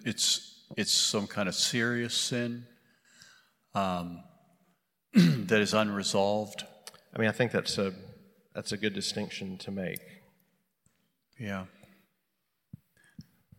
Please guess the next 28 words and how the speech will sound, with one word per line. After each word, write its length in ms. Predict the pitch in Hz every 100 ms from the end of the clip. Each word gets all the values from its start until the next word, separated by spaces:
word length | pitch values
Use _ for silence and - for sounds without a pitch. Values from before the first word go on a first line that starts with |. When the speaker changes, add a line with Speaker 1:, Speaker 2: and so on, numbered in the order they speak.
| - -
Speaker 1:
Well, 320 | 110 110 110
the 120 | 113
way 200 | 117 123
I 100 | 120
think 220 | 117 110
about 340 | 101 90 95 92
it 140 | 90
is 280 | 95 92 -
that, 240 | 101 95 - - _ _ _ _ _ _ _ _
is 360 | 110 98 92 -
that 220 | 98 92
I, 300 | 92 92 95
I 140 | 101 98
think 360 | - 120 107
that 120 | 104 104
we 120 | 104
should 220 | - 101
be 100 | 104
able 160 | 98 95
to 140 | 95
look 280 | 98 - -
back 320 | 95 92 -
and 140 | 98
say 320 | - - 98 92
that 280 | 95 90
there 360 | - 95 90 92
has 280 | 92 90 -
been 640 | - 104 98 95 95